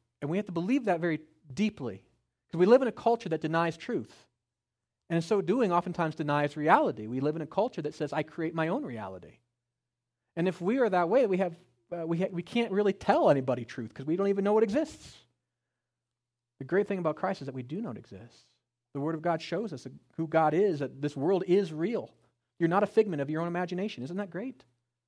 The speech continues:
And that we are operating in this space and, and knowing what is real, it actually, it can be known. And that's why God revealed his truth to us when,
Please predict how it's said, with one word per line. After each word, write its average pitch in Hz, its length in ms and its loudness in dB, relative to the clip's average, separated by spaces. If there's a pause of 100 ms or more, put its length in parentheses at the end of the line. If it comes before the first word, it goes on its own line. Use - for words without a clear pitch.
(1000)
And 180 120 0
that 190 120 -2
we 208 120 2
are 196 140 2
operating 185 520 -2
in 143 60 -4
this 139 120 -6
space - 520 -6
and, 151 140 -8
and 156 160 -6
knowing 208 320 -2
what 160 140 -4
is 156 120 -6
real, 170 140 -2
it 170 80 0
actually, 190 340 -4 (260)
it 180 100 -4
can 180 140 2
be 185 100 0
known. 180 440 -2 (800)
And 175 80 2
that's 220 140 2
why 240 80 2
God 214 220 4
revealed 208 440 2
his 202 160 -2
truth - 280 -6
to 147 160 -4
us 110 200 -6
when, 185 160 -4